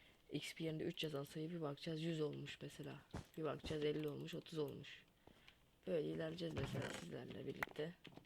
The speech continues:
Şimdi tamam, fazla konuştuk, fazla edebiyat yaptım. O kadarına gerek yok. Şöyle bir, ama şeyim yok ya hiç. Kazma yok. Bekle beni, bekle beni.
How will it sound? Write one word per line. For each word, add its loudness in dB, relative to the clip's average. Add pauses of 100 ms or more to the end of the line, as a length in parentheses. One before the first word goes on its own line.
(1000)
Şimdi -4
tamam, -6
fazla -2
konuştuk, -4
fazla -2
edebiyat -4
yaptım. -6 (1500)
O 2
kadarına 4
gerek 4
yok. 2 (760)
Şöyle -2
bir, 0 (920)
ama 0
şeyim 2
yok -2
ya 0
hiç. -8 (320)
Kazma 6
yok. 6 (180)
Bekle 2
beni, 0
bekle -2
beni. -2